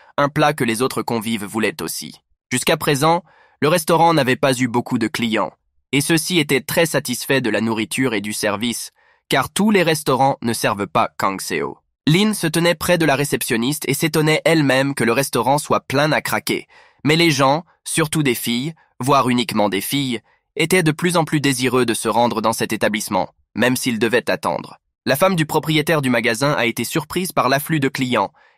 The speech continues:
et s'en est réjouie, mais elle nous a malheureusement informé que la cuisine n'avait plus de nourriture et que nous devions revenir demain, ce qui a fortement contrarié les clients potentiels. Mais au milieu des acheteurs, quelqu'un s'est approché de Lin avec assurance.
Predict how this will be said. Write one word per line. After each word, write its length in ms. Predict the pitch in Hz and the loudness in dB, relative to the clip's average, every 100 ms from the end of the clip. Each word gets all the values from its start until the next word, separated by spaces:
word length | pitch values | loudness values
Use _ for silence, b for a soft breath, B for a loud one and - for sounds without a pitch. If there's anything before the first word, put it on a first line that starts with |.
| - | -4
et 60 | |
s'en 220 | 127 151 | 0 2
est 100 | 151 | 2
réjouie, 460 | 139 139 113 110 87 _ b b | 2 0 -2 -6 -8 _ b b
mais 120 | 123 151 | 0 2
elle 180 | 156 | 4
nous 200 | 151 135 | 2 2
a 80 | 127 | 0
malheureusement 680 | 120 131 175 170 143 123 120 | 2 2 2 2 2 2 0
informé 400 | 113 - 113 131 | 2 2 2 2
que 100 | 123 | 0
la 100 | 107 | 0
cuisine 380 | - 131 131 131 | 0 -2 0 0
n'avait 220 | 113 110 | 0 0
plus 200 | - 165 | -2 -2
de 100 | 135 | 0
nourriture 600 | 120 117 110 - 80 - b b - | 0 -2 -4 -6 -6 -8 b b -6
et 100 | 151 | 0
que 80 | 160 | 2
nous 160 | 156 | 2
devions 300 | 139 117 120 | 2 0 0
revenir 320 | 113 117 110 | 0 0 -2
demain, 320 | 98 98 92 - _ _ _ _ | -2 -2 -2 -4 _ _ _ _
ce 140 | - 151 | -6 -4
qui 160 | 143 | 0
a 60 | 127 | 0
fortement 500 | - 165 - 135 131 | 0 0 2 0 0
contrarié 540 | - 139 127 113 117 | -2 -2 -2 -2 0
les 100 | 110 | -2
clients 280 | - 120 117 | -2 0 0
potentiels. 720 | 107 110 98 - 87 - - - _ _ | -2 -4 -4 -6 -8 -8 -12 -20 _ _
Mais 180 | 120 131 | -2 0
au 40 | |
milieu 260 | 175 175 175 | 2 2 2
des 160 | 156 135 | 2 2
acheteurs, 440 | 127 - 135 151 | 0 0 0 0
quelqu'un 340 | 147 120 139 | -2 -2 -2
s'est 200 | 139 107 | -4 -2
approché 400 | 117 - 117 - | -4 -2 -2 -2
de 100 | 110 | -2
Lin 280 | 110 107 123 | -2 0 0
avec 240 | 117 92 110 | 0 0 -2
assurance. 580 | - 98 90 85 - | -4 -4 -4 -4 -6